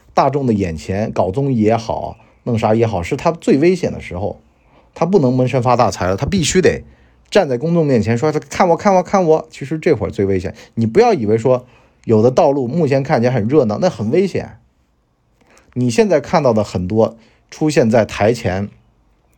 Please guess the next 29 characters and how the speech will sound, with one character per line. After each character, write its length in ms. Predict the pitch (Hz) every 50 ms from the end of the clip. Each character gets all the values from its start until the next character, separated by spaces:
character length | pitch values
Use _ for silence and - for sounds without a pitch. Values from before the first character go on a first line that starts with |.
| _ _ _ - - _ _ _ _ _ _ _ -
融 240 | 110 113 127 135
资 180 | 131 135 135 131
也 160 | 117 110 107
好， 460 | 107 - - 85 - - 85 87 - _ _ _ _ _ _ _ _ _
是 160 | - - 120
上 240 | 110 - 151 120 104
市 160 | 110 - 120
也 140 | 98 104 104
好， 160 | 95 85 82
这 140 | 82 - 151
是 60 | 139
他 140 | 139 151 156
最 220 | 156 - 165 131
危 100 | 131 139
险 180 | 135 - 98 85
的 80 | 82
时 120 | - - -
候。 160 | - - - _ _ _ _ _ _ _ _ _ _ _ _ _ - - _ _ _ -
就 120 | - 233
他 80 | 214 233
没 140 | 214 226 240
办 160 | 254 277 233
法 100 | 170 139
了， 80 | 120
没 140 | 123 143 180
招 160 | 202 254 247
没 100 | 233 226
落 240 | 233 247 254 233 185
了。 160 | 110 98 -